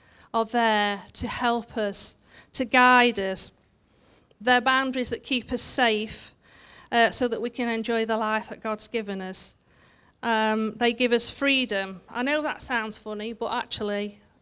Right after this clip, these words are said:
laws do give us freedom because we're able to act within those, um,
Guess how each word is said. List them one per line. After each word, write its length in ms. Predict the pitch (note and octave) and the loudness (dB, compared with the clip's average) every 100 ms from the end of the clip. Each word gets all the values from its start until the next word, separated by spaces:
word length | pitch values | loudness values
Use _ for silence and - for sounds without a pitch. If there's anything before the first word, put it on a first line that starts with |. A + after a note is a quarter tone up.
| - | -6
laws 580 | A3 A#3 A3+ A3+ A3 - | 0 2 4 4 2 -2
do 180 | A3+ A3 | -6 -4
give 220 | A3 G#3 | -4 -2
us 140 | G#3 | -4
freedom 520 | - G#3+ G#3+ G#3 G3 | -4 -6 -6 -6 -8
because 400 | F#3+ G#3 - A3 | -8 -8 -6 -4
we're 120 | A3 A3 | -2 0
able 300 | A3 A3 A3 | 0 -2 -4
to 180 | - | -4
act 320 | A#3 A3+ - A#3 | -4 -4 -6 -4
within 380 | A#3 A#3+ A#3 | -2 0 0
those, 440 | G#3+ G3+ G3 - - | -2 -2 -2 -6 -6
um, 600 | G#3 G3+ G3+ G3+ G3+ G3 | -4 -2 0 -2 -2 -6